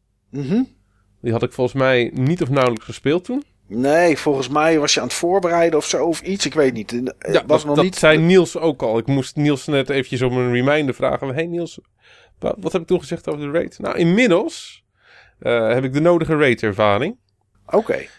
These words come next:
Speaker 2: Ehm, ik heb elke encounter in de raid meerdere keren gehaald. Behalve de laatste. Mijn groep heeft hem inmiddels wel gehaald. Maar
Speaker 1: Ja.
Speaker 2: ik wa-, ik was daar helaas niet bij.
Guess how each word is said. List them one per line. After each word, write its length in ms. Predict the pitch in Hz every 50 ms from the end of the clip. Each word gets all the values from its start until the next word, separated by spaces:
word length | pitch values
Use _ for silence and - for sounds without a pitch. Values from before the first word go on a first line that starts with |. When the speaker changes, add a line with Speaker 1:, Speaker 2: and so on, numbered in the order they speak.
| _ _ -
Speaker 2:
Ehm, 600 | - - 110 110 110 110 - - - - - - - - - - - _ _ _ _ _ _ _ _ _ _ _ _ _ _ _ _ -
ik 220 | 139 139 131 135
heb 260 | - 131 127 123 - -
elke 320 | - 170 185 190 185 - -
encounter 920 | - 131 127 120 - _ _ - 190 190 180 170 165 - 131 123 123 -
in 220 | - 135 131 127 123
de 140 | 120 120
raid 340 | 120 127 120 117 110 - -
meerdere 320 | 123 127 147 147 135 127 120
keren 760 | - 139 127 120 120 110 113 110 110 107 107 104 104 104 107 - -
gehaald. 520 | - 110 110 120 156 170 175 - - - _ _ _ _ _ _ _ _ _ _ _ _ _ _ _ _ _ _ _ _ _ _
Behalve 460 | - 131 113 107 117 139 151 139 131
de 60 | 127 120
laatste. 500 | 101 90 82 90 - - - - - - _ _ _ _ _ _ _ _ _ _ _ _ _ _ _ _ _ _ _ _ _ _ _ _ - -
Mijn 240 | 107 107 104 107
groep 280 | 101 - - 139 143 -
heeft 240 | 139 139 123 - -
hem 140 | 131 127 120
inmiddels 360 | 117 117 117 117 107 104 95
wel 220 | 110 110 107 107
gehaald. 580 | 95 107 101 101 117 135 175 190 - - - _ _ _ _ _ _ _ _ _ _
Maar 180 | - 202 104 -
Speaker 1:
Ja. 60 | 107
Speaker 2:
ik 60 | 104
wa-, 160 | - 135 143 143
ik 160 | 151 - -
was 200 | 139 147 131 -
daar 300 | 147 135 127 123 123 117
helaas 380 | 120 120 117 117 113 107 -
niet 180 | - 120 110 92
bij. 140 | - 101